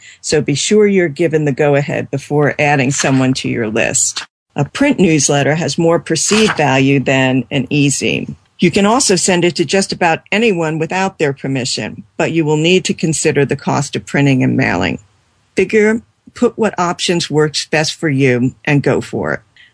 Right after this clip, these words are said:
Newsletters help people remember you. They also encourage repeat sales. An additional benefit of newsletters is that they have great pass-along value. Subscribers may give their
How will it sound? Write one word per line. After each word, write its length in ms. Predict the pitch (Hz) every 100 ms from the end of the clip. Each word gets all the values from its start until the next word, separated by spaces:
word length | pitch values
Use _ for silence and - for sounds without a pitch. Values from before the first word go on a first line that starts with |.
| -
Newsletters 680 | 175 226 220 180 175 175 -
help 260 | 175 170
people 360 | - 160 147 156
remember 440 | 143 143 139 151
you. 340 | 127 117 76 - - _ -
They 160 | 139
also 440 | 147 175 - 160 127
encourage 680 | 143 - 143 135 120 -
repeat 480 | 151 147 - 143 -
sales. 640 | - 127 110 64 - - - _ - - - -
An 120 | 139
additional 520 | 135 240 269 226 160
benefit 480 | 131 143 139 - 143
of 100 | 135
newsletters 920 | 143 139 139 143 135 131 135 190 -
is 160 | 160 156
that 160 | 151
they 140 | 151 151
have 260 | 160 143
great 340 | - 156 156 -
pass-along 640 | - 135 135 131 127 117 120
value. 580 | 131 131 127 82 - - _ _ _ _
Subscribers 840 | - 175 - 170 160 175 180 170
may 140 | 151 131
give 220 | 170 156
their 400 | - 143 143 135